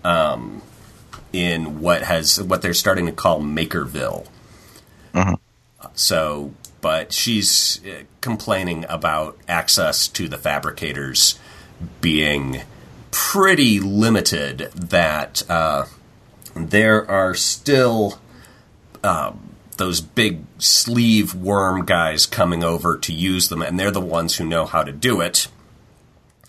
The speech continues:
Speaker 1: Uh, meanwhile, all kinds of humans are trying to use the fabricators using tutorials they've found on their Ansibles and are just screwing it up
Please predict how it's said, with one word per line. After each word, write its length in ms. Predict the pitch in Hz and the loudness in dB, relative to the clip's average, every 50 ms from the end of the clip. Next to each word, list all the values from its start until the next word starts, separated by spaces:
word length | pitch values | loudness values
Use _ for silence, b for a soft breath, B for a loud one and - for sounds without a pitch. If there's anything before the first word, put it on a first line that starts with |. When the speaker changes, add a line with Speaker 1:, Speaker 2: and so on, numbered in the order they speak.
| b b b b b b b b b - | b b b b b b b b b 0
Speaker 1:
Uh, 180 | 87 90 85 82 | 2 2 2 2
meanwhile, 600 | 98 110 113 117 113 107 104 101 98 92 95 - - | 2 4 6 6 6 6 4 4 4 4 2 4 4
all 180 | 110 113 110 | 4 2 2
kinds 320 | - - 120 110 110 107 - | 2 2 4 4 4 4 0
of 120 | 92 87 | -2 -2
humans 460 | - - 107 104 98 90 90 87 85 - | 0 2 2 2 2 0 0 -2 -2 -2
are 140 | - 95 113 | -2 -4 -6
trying 520 | - - - 101 95 95 92 90 87 85 87 | -4 0 2 4 4 4 2 0 -2 -4 -2
to 460 | - - - 95 85 80 78 78 B B B B B B B B _ _ _ - 90 85 | -2 -2 0 0 0 0 -2 -4 B B B B B B B B _ _ _ -18 -16 -8
use 460 | 82 92 107 104 101 98 92 85 - - | 0 2 2 4 4 2 2 0 0 0
the 140 | - 87 82 | -2 -6 -4
fabricators 1000 | - - 90 92 87 87 87 - - 101 87 85 82 82 82 80 78 - - B B B B B B B B - | 0 2 2 2 2 0 -2 -4 -4 -2 -2 -2 -2 -2 -2 -2 -2 -2 -2 B B B B B B B B -12
using 600 | 92 85 98 104 104 101 - - 90 87 82 82 | -6 -2 0 2 4 4 2 2 0 0 -2 -4
tutorials 800 | - - 107 98 - - 120 117 104 98 95 92 90 87 85 - | -2 -2 -2 -2 -2 -2 0 2 2 2 0 -2 -2 -2 -2 -2
they've 200 | - 90 87 85 | -2 -4 -6 -4
found 340 | - - 98 90 90 92 90 | -2 0 0 2 2 0 0
on 140 | 85 82 85 | 0 0 -2
their 140 | 80 80 - | -4 -4 -4
Ansibles 680 | 87 87 87 87 - - - 82 85 78 76 76 - - - | -4 -4 -2 0 0 0 -2 -4 -6 -6 -2 -2 -2 -2 -2
and 140 | 85 80 | -4 -4
are 80 | 80 80 | -4 -6
just 240 | 82 - 87 - - | -4 0 4 4 4
screwing 420 | - - - 107 104 92 92 90 | 4 2 0 -2 0 0 0 0
it 100 | 87 82 78 | 0 0 0
up 200 | 76 76 73 | -2 -2 -4